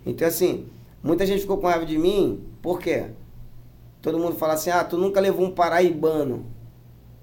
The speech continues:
pra Europa." Levei, pô. Levei.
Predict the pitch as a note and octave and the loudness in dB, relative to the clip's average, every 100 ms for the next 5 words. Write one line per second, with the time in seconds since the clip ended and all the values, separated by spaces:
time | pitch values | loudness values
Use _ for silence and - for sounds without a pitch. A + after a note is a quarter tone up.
0 | - - - - - - - - - - | -20 -20 -20 -20 -20 -20 -20 -20 -20 -20
1 | - - - - B2+ C3 C3+ C#3+ C#3+ B2+ | -20 -20 -20 -10 -4 0 2 4 4 0
2 | - - - - - - - - B2 C3+ | -4 -12 -18 -20 -20 -20 -20 -10 -6 -6
3 | B2 F#3+ F3+ A#3+ - - - - - - | -6 -8 -10 -14 -16 -20 -20 -20 -20 -20
4 | - - - - - - - - G#2 A2+ | -20 -20 -20 -20 -20 -20 -20 -10 -8 -8
5 | F2 F2+ | -10 -14